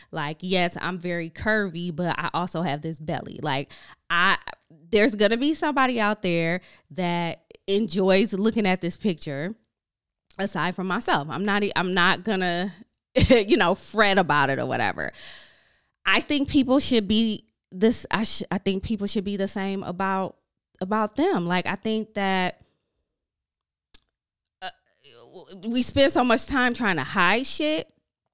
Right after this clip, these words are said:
And the funny thing is, like, if you're really, like, serious about dating this person or dating someone,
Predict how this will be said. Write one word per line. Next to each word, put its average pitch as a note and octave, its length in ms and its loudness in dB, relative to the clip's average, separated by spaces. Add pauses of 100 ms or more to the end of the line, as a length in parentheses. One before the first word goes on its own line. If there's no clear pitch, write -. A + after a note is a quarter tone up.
(220)
And G3+ 100 0
the G3 60 2
funny A3+ 260 2
thing A3+ 220 2
is, B3+ 260 4
like, G3 220 2
if F#3+ 120 -2
you're G3 140 -2
really, G#3+ 460 0
like, E3 480 0
serious G#3 400 0
about D#3 240 -2
dating F#3+ 340 0
this B3 140 -2
person C4+ 360 -2
or F3 140 0
dating F3 360 -2
someone, C#4+ 440 -2